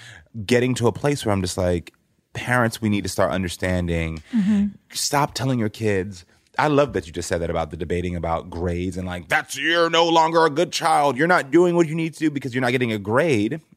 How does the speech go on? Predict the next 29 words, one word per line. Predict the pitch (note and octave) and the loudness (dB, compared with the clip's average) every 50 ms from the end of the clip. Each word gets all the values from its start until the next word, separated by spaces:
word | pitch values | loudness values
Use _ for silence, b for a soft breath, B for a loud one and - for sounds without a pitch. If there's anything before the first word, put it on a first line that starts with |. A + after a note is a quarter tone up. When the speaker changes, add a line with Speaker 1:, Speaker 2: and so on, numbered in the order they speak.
| _ _ - | _ _ -4
Speaker 1:
Maybe | G#2+ A2+ B2 C3+ C#3+ C3 | -2 0 0 2 2 2
I'm | B2+ | 2
not | C3 A#2+ A2+ | 2 2 2
interested. | A2+ D3 - - - - G#2+ F2 E2+ | 2 -2 -2 -8 -6 -6 -6 -4 -2
Maybe | F2+ F#2+ G2+ | 0 0 0
there's | G2+ G#2 G#2+ G#2 | 2 2 2 2
a | A#2 | 4
learning | A2 A2+ B2+ B2+ | 2 4 4 2
disability." | A2 F#2+ - - F#2+ F2+ F2 F#2 F2+ | 0 -2 -2 -2 -2 -2 -2 -4 -2
There's | - A3+ | -2 2
so | E3 C#3 | 2 4
many | A#2 C3 B2+ | 4 4 2
Speaker 2:
Mm-hmm. | A2 - | 2 0
Speaker 1:
things. | D#3 D3 A#2+ F2+ E2+ E2 - B B B B B B B B B B | -2 -2 -2 -4 -4 -6 -12 B B B B B B B B B B
And | - D#3 | 0 0
then | E3 - | 2 2
also | - D#3 F#3 F3+ - E3 C#3 C3 D3 | 4 2 2 2 4 4 4 4 4
have | C#3+ - - C3+ C#3 | 2 -2 -8 -6 -6
a | D#3+ | -6
conversation | - C#3 C#3+ C3 C3 - C#3 C#3 C3 - A2+ | -4 -4 -4 -4 -2 0 0 0 0 -2 -4
about | G2+ F#2+ G#2 F#2+ D#2 E2+ | 0 2 2 0 0 2
their | G2+ G#2 G#2+ G#2+ | 2 4 4 4
day | F#2+ F2 G2 G2 G2 F#2 | 2 2 2 2 2 2
and | F2 F2 | -2 -4
their | F2 F2+ | -4 -6
experience | F2 - - C3+ C3+ C3 A2 F2+ F2 F#2 - | -8 -8 -2 -2 0 0 0 -2 -4 -6 -8
without | - - - A2 G#2+ - | -10 -4 0 0 0 0
telling | - - - A#2+ C3 C#3 B2 G2 | -4 -10 -4 -2 0 0 0 0
them | E2+ E2+ E2+ E2+ E2 E2 | 0 -2 -2 -4 -6 -8